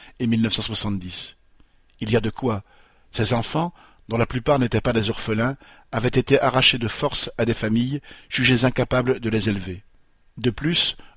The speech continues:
nombre d'entre eux ont subi des sévices et tous ont eu à supporter humiliation et travail forcé. Pire encore,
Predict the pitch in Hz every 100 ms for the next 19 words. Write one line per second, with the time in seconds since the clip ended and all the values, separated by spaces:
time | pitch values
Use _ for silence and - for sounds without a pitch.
0 | 127 151 165 147 131 120 - 160 - 113
1 | - 127 120 - 120 110 139 - - -
2 | - 117 - 165 180 - - 123 139 135
3 | - 120 123 - 120 143 147 131 123 -
4 | 127 123 117 - 110 113 113 - - 90
5 | - _ _ _ _ _ _ _ - 139
6 | 135 135 156 160 170